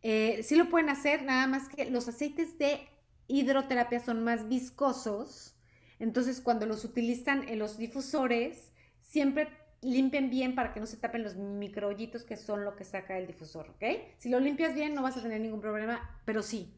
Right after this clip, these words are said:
sí huele espectacular. Yo creo que, híjole, no sé, es que hay muchos que huelen muy rico, pero ese huele espectacular. Yo me lo pongo en el pelo así para cuando se me esponja, este,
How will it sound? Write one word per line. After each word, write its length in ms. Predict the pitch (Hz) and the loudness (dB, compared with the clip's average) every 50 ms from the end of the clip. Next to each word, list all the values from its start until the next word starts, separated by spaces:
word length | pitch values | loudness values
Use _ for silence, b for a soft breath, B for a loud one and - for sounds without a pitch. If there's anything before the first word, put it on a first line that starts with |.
| - - | -20 -20
sí 360 | - - - - - 294 285 | -18 -16 -12 -2 0 0 0
huele 380 | 262 285 285 277 277 277 - 220 | 2 2 4 4 4 2 0 -2
espectacular. 640 | 233 - - 185 180 - - - - 170 156 156 170 | -6 -8 -8 -10 -10 -10 -12 -10 -8 -6 -6 -6 -4
Yo 80 | 220 | -4
creo 160 | 247 269 269 277 | -4 -4 -4 -2
que, 300 | 269 262 - - b b b b b b b b b b _ | -4 -4 -4 -6 b b b b b b b b b b _
híjole, 220 | - - 254 240 | -6 -4 -2 0
no 100 | 247 269 | 0 0
sé, 460 | 262 - - 262 220 180 - - - - - - | -2 -4 -4 -4 -4 -4 -8 -14 -20 -20 -20 -18
es 100 | - - | -16 -6
que 80 | - 220 | -2 0
hay 60 | 233 | 0
muchos 220 | 233 233 233 233 - | 0 0 -2 -4 -6
que 100 | - 214 | -6 -4
huelen 280 | 196 214 214 214 214 | -2 -2 -2 -2 -2
muy 120 | 208 214 208 | -4 -4 -6
rico, 300 | 202 220 226 - 214 - | -6 -8 -8 -8 -8 -6
pero 260 | 214 196 196 - - - | -4 -2 -2 -4 -4 -6
ese 220 | 220 240 - 294 | -6 -4 -2 -2
huele 320 | 262 233 233 240 240 233 - | 0 0 0 0 0 -2 -4
espectacular. 540 | 220 - - 180 - - - - 180 185 196 | -6 -8 -10 -12 -12 -12 -8 -6 -4 -2 0
Yo 80 | 233 254 | 0 0
me 60 | 269 | 0
lo 80 | 262 | 0
pongo 140 | 262 220 233 | -2 -2 -4
en 80 | 226 214 | -4 -4
el 80 | 190 | -4
pelo 260 | - - 208 208 214 214 | -4 -2 -2 0 0 0
así 240 | 208 214 - 220 | -2 -2 -6 -6
para 260 | - 214 208 196 185 B B B B B B | -4 -4 -4 -4 -6 B B B B B B
cuando 200 | - 214 208 196 | -8 -6 -4 -4
se 100 | 165 202 | -4 -4
me 60 | 202 190 | -4 -4
esponja, 540 | 190 - - 226 220 208 240 262 330 370 B B B B B B B B B B | -4 -4 -4 -4 -2 -2 -2 -4 -4 -4 B B B B B B B B B B
este, 720 | - 185 180 180 - - - 202 185 175 160 - - - | -8 -6 -6 -6 -8 -8 -4 -2 -2 -2 -2 -6 -10 -20